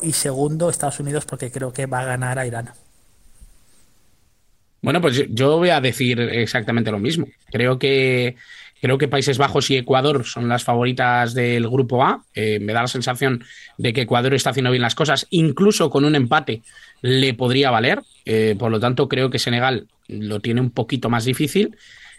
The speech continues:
Speaker 2: Y, em, y bueno, tengo que decir que en ese choque entre Irán y Estados Unidos confío bastante en los de Berhalter. Es cierto que han empatado los dos partidos, que Irán viene crecida después de ese duelo ante Gales, pero,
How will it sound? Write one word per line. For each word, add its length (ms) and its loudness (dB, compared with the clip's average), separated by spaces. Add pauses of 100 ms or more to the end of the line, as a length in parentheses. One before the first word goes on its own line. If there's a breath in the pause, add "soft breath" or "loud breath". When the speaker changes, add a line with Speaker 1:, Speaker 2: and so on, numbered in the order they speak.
(200 loud breath)
Speaker 2:
Y, 640 4
em, 640 0
y 100 2
bueno, 220 2
tengo 180 2
que 80 2
decir 340 0
que 200 0
en 120 0
ese 300 0
choque 380 0
entre 240 0
Irán 260 2
y 80 4
Estados 320 -2
Unidos 240 2
confío 500 2
bastante 380 0
en 60 0
los 120 0
de 60 -2
Berhalter. 500 -2 (440 loud breath)
Es 180 0
cierto 280 0
que 80 -2
han 100 2
empatado 420 2
los 160 2
dos 160 0
partidos, 500 0
que 100 -2
Irán 280 2
viene 200 0
crecida 380 0
después 360 -2
de 260 0 (360 loud breath)
ese 360 0
duelo 320 2
ante 240 0
Gales, 420 0
pero, 360 0